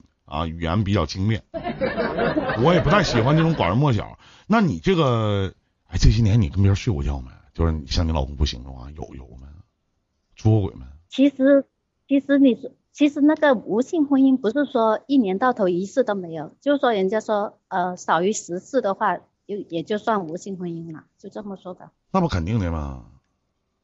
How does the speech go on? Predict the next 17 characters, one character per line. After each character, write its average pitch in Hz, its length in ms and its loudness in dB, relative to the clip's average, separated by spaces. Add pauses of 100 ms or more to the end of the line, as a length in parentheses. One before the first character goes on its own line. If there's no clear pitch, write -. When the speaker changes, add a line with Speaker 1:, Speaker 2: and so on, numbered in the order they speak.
(680)
Speaker 2:
<laughs> 202 640 -10
Speaker 1:
我 101 100 0
说 131 120 4
那 160 100 4
你 98 340 -2
Speaker 2:
那 233 120 2
你 226 140 4
说 302 240 6
的 262 400 4
Speaker 1:
出， 165 260 2
出 - 180 -2
过 165 80 2
轨 76 160 -2
吗？ 65 160 -6
什 85 140 -8
么 76 140 -18
的， 80 100 -20